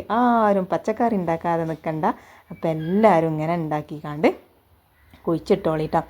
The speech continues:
നല്ല അടിപൊളിയാണ്, കായ്ക്കൊന്നും ഒരു മുടക്കുമില്ല. നമ്മളെ പെരിയിലൊക്കെ ഉണ്ടാവും ചാക്ക്. ഇങ്ങനെ ഒന്ന് കാട്ടിയെടുത്താൽ മതി ട്ടോ. അപ്പോൾ ഇന്നത്തെ വീഡിയോ ഇതാണ്. നിങ്ങൾക്ക് വീഡിയോ ഇഷ്ടപ്പെട്ടുക്കണോ? ഇഷ്ടപ്പെട്ടിട്ടുണ്ടെങ്കിൽ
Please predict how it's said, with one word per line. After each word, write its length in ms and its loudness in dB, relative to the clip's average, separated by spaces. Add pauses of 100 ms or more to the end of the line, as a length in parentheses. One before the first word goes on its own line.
(320)
നല്ല 180 0
അടിപൊളിയാണ്, 720 2 (120)
കായ്ക്കൊന്നും 540 -2
ഒരു 100 0
മുടക്കുമില്ല. 800 0
നമ്മളെ 320 -4
പെരിയിലൊക്കെ 600 -2
ഉണ്ടാവും 340 2
ചാക്ക്. 320 -2 (420)
ഇങ്ങനെ 540 4 (500)
ഒന്ന് 220 -6
കാട്ടിയെടുത്താൽ 600 -4
മതി 200 -4
ട്ടോ. 140 0 (1120)
അപ്പോൾ 360 4 (220)
ഇന്നത്തെ 340 4 (120)
വീഡിയോ 320 2 (200)
ഇതാണ്. 480 0 (300)
നിങ്ങൾക്ക് 340 -2 (100)
വീഡിയോ 300 0 (160)
ഇഷ്ടപ്പെട്ടുക്കണോ? 800 0 (440)
ഇഷ്ടപ്പെട്ടിട്ടുണ്ടെങ്കിൽ 1040 -4